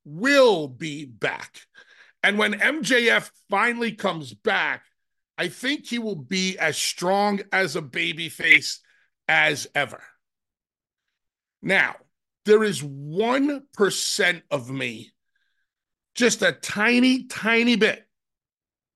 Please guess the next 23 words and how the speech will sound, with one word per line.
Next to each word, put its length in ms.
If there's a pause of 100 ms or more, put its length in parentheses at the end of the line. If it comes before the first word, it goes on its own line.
(160)
like 160
the 60
tip 260
of 80
my 160
elbow, 440 (1900)
that 240
thinks 640 (320)
there's 280
still 640 (300)
some 560
type 400
of 160
a 80
swerve 720
coming 480 (340)
with 180
this 280
whole 400 (320)
Devil 320
situation. 800 (1000)
I, 120 (100)
I, 100